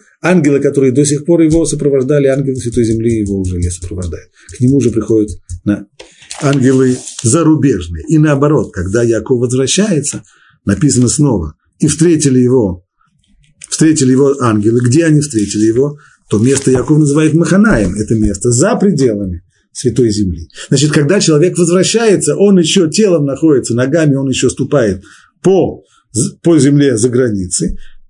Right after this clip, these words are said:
Но поскольку он направляется в Святую Землю, то ангелы уже выходят ему навстречу.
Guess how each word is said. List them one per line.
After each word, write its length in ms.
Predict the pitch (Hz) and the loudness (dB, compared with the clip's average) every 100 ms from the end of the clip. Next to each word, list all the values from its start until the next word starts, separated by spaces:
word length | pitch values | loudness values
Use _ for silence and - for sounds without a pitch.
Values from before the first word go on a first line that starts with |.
| _ | _
Но 400 | 156 175 226 190 | 2 4 4 2
поскольку 480 | 160 151 220 196 151 | 0 2 2 2 2
он 140 | 165 | 2
направляется 580 | 160 156 147 175 233 - | 2 2 0 2 2 0
в 60 | 160 | -2
Святую 320 | 156 156 147 | -2 0 0
Землю, 300 | 143 143 127 | 0 0 0
то 120 | 127 | 0
ангелы 320 | 151 151 131 | 0 0 2
уже 160 | 123 117 | 2 0
выходят 400 | 107 113 110 107 | -2 -2 -2 -2
ему 300 | 101 101 101 98 - - 113 | -2 0 -2 -6 -20 -8 -2
навстречу. 800 | 113 110 123 127 123 110 95 | 0 0 0 0 0 -2 -6